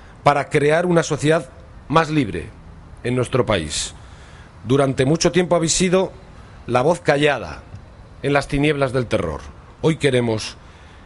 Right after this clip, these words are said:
que seáis la voz de los justos, que se suma al esfuerzo colectivo en Euskadi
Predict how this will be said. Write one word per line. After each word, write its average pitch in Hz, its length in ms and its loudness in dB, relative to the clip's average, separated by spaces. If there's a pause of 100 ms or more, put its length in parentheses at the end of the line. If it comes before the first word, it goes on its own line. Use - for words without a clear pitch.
(120)
que 120 100 0
seáis 151 300 0
la 147 120 4
voz 160 160 2
de 160 80 4
los 127 160 0
justos, - 680 -2 (680)
que 131 120 -4
se 120 160 -6
suma 180 320 2
al 123 80 -2
esfuerzo 143 400 0
colectivo 127 480 0
en 113 80 2
Euskadi 120 480 -2